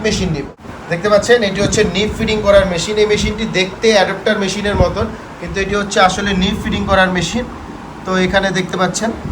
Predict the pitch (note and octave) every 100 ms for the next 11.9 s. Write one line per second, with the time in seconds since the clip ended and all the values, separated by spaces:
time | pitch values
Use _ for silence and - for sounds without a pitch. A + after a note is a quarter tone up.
0 | - - D3+ D3+ D3+ D#3 - E3+ E3+ F3+
1 | G3+ G#3+ G3 F#3+ F#3+ F3+ E3+ E3+ G3+ F3
2 | F3+ F3+ F#3+ F#3 F3 E3+ F#3 F3 F3+ F3
3 | F#3+ F#3 G#3+ G3 F3+ E3 D#3 F3+ - -
4 | - D#3+ E3+ F3+ F#3+ F3+ F3+ F#3 F3+ F3
5 | E3+ A#3+ - - - - E3 E3 F#3 F#3
6 | G3 F#3+ F3+ F3+ F#3 F#3 F#3 F#3 G#3+ A3
7 | A3 G3+ A3 A3 - - F#3+ G#3 F#3 -
8 | A3 F#3+ G3 F3+ F#3 G#3+ F3+ F#3 G3 B3
9 | - - D3 D#3+ F#3+ - G#3 G#3+ A3 G3+
10 | D3+ D3+ E3 F#3 G#3+ E3+ F3+ F#3+ F#3+ G3
11 | - F#3+ G3+ G3+ F#3+ F3+ E3+ E3 A#3